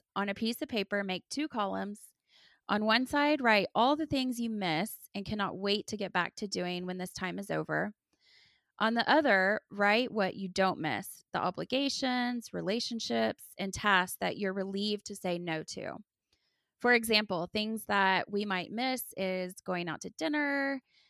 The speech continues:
going to the gym, having coffee with friends.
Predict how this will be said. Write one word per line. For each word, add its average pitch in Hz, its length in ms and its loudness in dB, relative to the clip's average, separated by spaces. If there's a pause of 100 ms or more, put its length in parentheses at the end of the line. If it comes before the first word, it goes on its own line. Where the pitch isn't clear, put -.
(160)
going 190 220 -2
to 190 100 -6
the 180 100 -6
gym, 240 760 0 (460)
having 214 600 0 (220)
coffee 247 600 -2
with 208 180 -6
friends. 247 840 -2